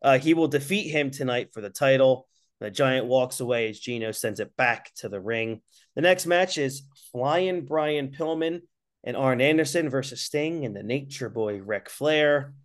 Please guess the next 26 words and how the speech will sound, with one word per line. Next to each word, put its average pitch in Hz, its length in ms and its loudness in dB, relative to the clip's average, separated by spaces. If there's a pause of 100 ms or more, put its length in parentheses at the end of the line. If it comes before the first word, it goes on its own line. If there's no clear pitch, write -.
(400)
Um, 107 640 0
you 131 80 -4
know, 107 100 -2
Pillman 190 340 2
and 170 80 4
Anderson 165 360 2
are 151 60 0
members 143 340 0
of 139 40 -4
the 131 120 -8
Four 135 180 0
Horsemen 135 420 -2
here. 127 280 -2
Last, 131 320 2 (140)
the - 80 -8
previous 139 480 -2
month 127 180 -2
at 117 140 -12
Fall 120 180 0
Brawl, 123 340 2
Anderson 123 380 -4
and 110 100 -10
Flair 120 400 0
had 120 140 0
an 117 80 -2
emotional, 113 800 -2